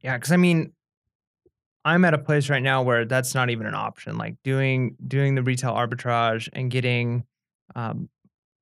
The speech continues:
I mean, I'm able to buy some things, but basically everything is being sold on eBay 'cause I can't, I'm gated in al-, almost everything on Amazon, so I can't really sell through that route.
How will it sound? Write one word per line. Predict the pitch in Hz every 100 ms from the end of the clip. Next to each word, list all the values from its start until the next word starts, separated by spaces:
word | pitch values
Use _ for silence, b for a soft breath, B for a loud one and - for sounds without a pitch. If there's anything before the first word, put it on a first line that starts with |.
| _ -
I | 139
mean, | 135
I'm | 131
able | 156 156
to | 151
buy | 139 123
some | 147 147
things, | 147 151 131
but | 127
basically | 143 147 147
everything | 131 131 127 123
is | 120
being | 127
sold | 120 123 117
on | 113 107
eBay | 113 107 117
'cause | 117
I | 117
can't, | 123 135 - _ _
I'm | 139
gated | 139 147 135
in | 127 131
al-, | - 123
almost | 156 180 175 -
everything | 139 123 123
on | 113 113
Amazon, | 110 107 104 104
so | 123
I | 120
can't | 156 123
really | 151 127
sell | 135 127
through | 127
that | 123 -
route. | 123 117